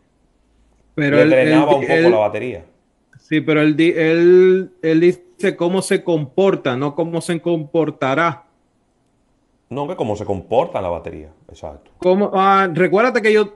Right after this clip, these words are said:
Speaker 1: si están, eh, por ejemplo, ahora no tienen, no tienen el, el cinco G encendido, Concho. Déjame ver si puedo
Speaker 2: Eso.
Speaker 1: enseñar esto sin que
Speaker 2: Exacto.
Speaker 1: Ok, déjame ocultar. Se puede ocultar.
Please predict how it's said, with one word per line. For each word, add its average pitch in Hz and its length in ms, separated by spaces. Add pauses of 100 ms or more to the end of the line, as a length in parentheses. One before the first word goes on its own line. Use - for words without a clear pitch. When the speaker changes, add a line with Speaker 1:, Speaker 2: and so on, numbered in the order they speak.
Speaker 1:
si 180 180
están, 196 480
eh, 151 720
por 156 100
ejemplo, 175 280
ahora 170 400
no 170 240
tienen, 180 680
no 156 300
tienen 175 480
el, 143 760
el 139 200
cinco 170 340
G 180 60
encendido, 151 480
Concho. 127 260
Déjame 151 200
ver 156 100
si 156 140
puedo 139 240
Speaker 2:
Eso. 131 100
Speaker 1:
enseñar 135 260
esto 123 240
sin 113 160
que - 80
Speaker 2:
Exacto. 85 540
Speaker 1:
Ok, 120 140
déjame 123 280
ocultar. 123 340 (160)
Se 139 120
puede 147 180
ocultar. 131 380